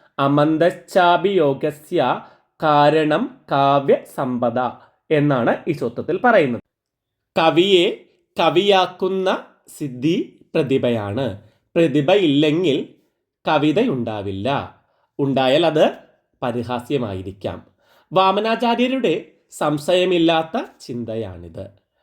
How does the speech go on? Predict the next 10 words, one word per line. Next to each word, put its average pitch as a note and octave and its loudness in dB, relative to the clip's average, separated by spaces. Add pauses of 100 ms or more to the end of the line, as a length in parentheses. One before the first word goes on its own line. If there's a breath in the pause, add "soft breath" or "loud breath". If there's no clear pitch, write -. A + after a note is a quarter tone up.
(220)
മമ്മട C3+ 2
ഭട്ടൻ C#3+ 0 (400 soft breath)
വാമനന്റെ C#3+ 2
മതം D#3 0 (460 soft breath)
അപ്പാടെ D3+ 0 (120)
അംഗീകരിക്കുന്നുണ്ട്. G#2+ -6 (360)
എന്നാൽ C#3 0 (460)
പ്രതിഭ D3 2 (760)
അല്ലെങ്കിൽ D3 0
ശക്തിയോടൊപ്പം G#3 0